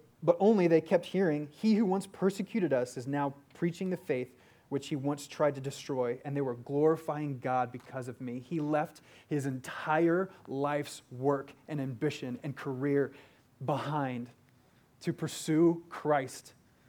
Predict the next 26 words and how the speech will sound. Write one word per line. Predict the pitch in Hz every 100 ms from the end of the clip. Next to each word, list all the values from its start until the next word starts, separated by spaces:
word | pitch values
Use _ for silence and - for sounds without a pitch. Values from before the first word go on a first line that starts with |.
| _ _ _ - _ -
He | 139
left | 165 175 -
it | 147 -
all | 156 180
behind. | 175 147 151 123 120 117 - _ _ _ _ _ _ _ _ _ _ _ _ _ _ _ _ _ _ _ _ _ _ _ _ _ _ _ _ _ _ _ _ _ _ _ _ _ _ _ _ _
He | 165 165
stayed | - 180 170
in | 165 151 -
Tarsus | - 175 165 147 139 - - _ _ _ _ _ _ _ _ _ _
for | 156
about | 147 139
nine | 151 156 160 156
years | 156 135
because | 131 147 151
he | 151
was | 139
chased | 185 165 180
out | 156
of | 147
Jerusalem | 139 143 135 127 123 - _
for | -
preaching | 139 156 147
the | 139
name | 135 131
of | 127
Christ. | 143 123 123